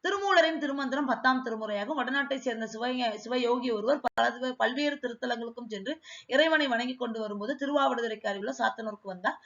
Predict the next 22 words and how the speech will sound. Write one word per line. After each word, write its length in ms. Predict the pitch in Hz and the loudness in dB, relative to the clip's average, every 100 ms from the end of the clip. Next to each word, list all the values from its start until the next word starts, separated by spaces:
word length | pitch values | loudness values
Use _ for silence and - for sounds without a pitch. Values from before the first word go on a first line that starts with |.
| - - | -16 -8
அங்கு 200 | 294 294 | -6 4
காட்டில் 340 | 294 294 311 | 6 6 8
ஆடு 220 | 262 262 | 6 6
மாடு 180 | 262 254 | 4 0
மேய்க்கும் 280 | 233 233 220 | -2 -6 -4
மூலன் 220 | 240 254 | -2 -2
என்பவன் 300 | 226 214 208 | -4 -6 -6
இறந்து 240 | 202 214 214 | -6 -8 -8
கிடந்தான். 360 | 196 196 302 | -6 -2 0
அவன் 120 | 302 | 0
மேய்த்துக் 280 | 247 254 269 | -2 -4 -4
கொண்டிருந்த 280 | 240 226 202 | -6 -2 2
ஆடு 260 | 208 226 220 | 2 2 -2
மாடுகள் 280 | 190 - | -2 2
அவனை 160 | 247 220 | 2 0
சுற்றி 220 | 208 - | -4 0
வருத்தத்துடன் 480 | 233 196 226 214 208 | 2 2 -2 -8 -6
கண்ணீருடன் 460 | 208 202 220 202 226 | -4 -2 -2 -2 -4
மேயாது 320 | 196 202 247 | -4 -2 2
அழுது 220 | 214 226 | 2 2
கொண்டு 200 | 226 196 | -2 -2
நின்றன. 320 | 180 175 180 | -6 -8 -10